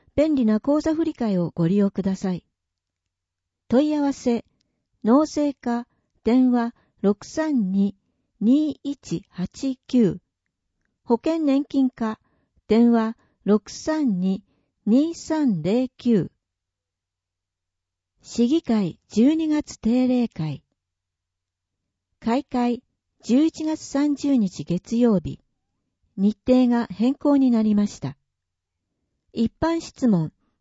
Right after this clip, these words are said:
十二月十日、十一日、十四日、十五日。常任委員会、十二月十六日水曜日、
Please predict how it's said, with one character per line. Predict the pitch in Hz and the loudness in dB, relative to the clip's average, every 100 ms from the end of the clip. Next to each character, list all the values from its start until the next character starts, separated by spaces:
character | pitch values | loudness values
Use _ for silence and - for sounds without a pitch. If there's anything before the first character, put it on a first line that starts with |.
| _ - | _ 0
十 | 240 311 | 2 2
二 | 311 | 0
月 | 285 - - | -2 -4 -4
十 | 220 240 226 | 2 2 0
日、 | - 202 - _ _ _ - | -4 -8 -8 _ _ _ -2
十 | 202 277 | 2 2
一 | 294 - 247 | 2 -2 0
日、 | 247 - 208 202 _ _ _ _ | 0 -2 -6 -8 _ _ _ _
十 | - 294 285 | -2 2 4
四 | 196 170 _ - | 4 0 _ -10
日、 | 175 - _ _ _ | -8 -10 _ _ _
十 | 240 294 233 | -2 2 2
五 | 175 247 | 4 2
日。 | 214 - - 135 - _ _ _ _ _ _ _ _ _ _ _ _ | 2 -4 -10 -12 -12 _ _ _ _ _ _ _ _ _ _ _ _
常 | - 247 311 | 2 4 4
任 | 330 311 302 | 0 -2 -4
委 | 269 277 285 | -2 0 0
員 | 240 | -2
会、 | _ 170 160 151 _ _ _ _ _ - | _ -10 -8 -10 _ _ _ _ _ -2
十 | 226 302 | 0 0
二 | 311 | 0
月 | 302 302 269 | -4 -4 -6
十 | - 240 269 | -4 -2 0
六 | 277 - | 0 0
日 | 247 240 226 226 | 0 0 -4 -8
水 | - 240 254 | -4 -2 0
曜 | 269 214 | 0 0
日、 | 170 139 | -4 -10